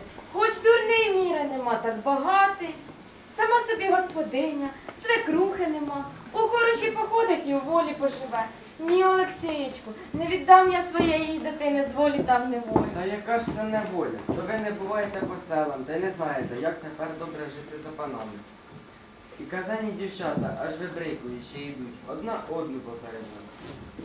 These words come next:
Speaker 1: Та воно, Олексію, і правда твоя. Чула я дечого про це погасько. І йдуть наші городяни за селян, та ще й за панських. Та мені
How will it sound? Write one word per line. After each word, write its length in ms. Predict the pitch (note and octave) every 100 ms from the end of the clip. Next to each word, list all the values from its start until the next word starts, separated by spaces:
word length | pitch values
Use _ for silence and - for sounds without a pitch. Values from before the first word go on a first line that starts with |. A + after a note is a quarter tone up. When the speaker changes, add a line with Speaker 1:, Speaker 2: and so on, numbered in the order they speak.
| - -
Speaker 1:
Та 120 | F#4
воно, 200 | G4 A4+ A#4+ A#4
Олексію, 520 | A4 - G#4+ G#4+ G4 F4+
і 40 | -
правда 460 | C#4 A#3+ G#3 G3 F#3+
твоя. 300 | F#3+ F3+ F3 F3 - - -
Чула 240 | A4 B4+ A#4 -
я 160 | C#4+ C4
дечого 420 | A3+ A3 A3 G#3+ G#3+
про 80 | G3+
це 120 | G#3+ G3+
погасько. 640 | G3+ F#3 F#3 F3+ - F#3 - C#3 - G#3
І 20 |
йдуть 440 | G#3 F4 A4+ A#4
наші 280 | G#4 G4 F#4+
городяни 640 | F#4+ F#4 - F4 F4+ F4 D4
за 160 | E4 E4
селян, 380 | D#4 D4 D#4 D4 - - -
та 100 | -
ще 180 | D#4+
й 80 | F#4+
за 120 | G4
панських. 600 | - C4 A3+ G3+ G3+ F#3+ F#3 - - - -
Та 140 | G#4+
мені 280 | A4 A4+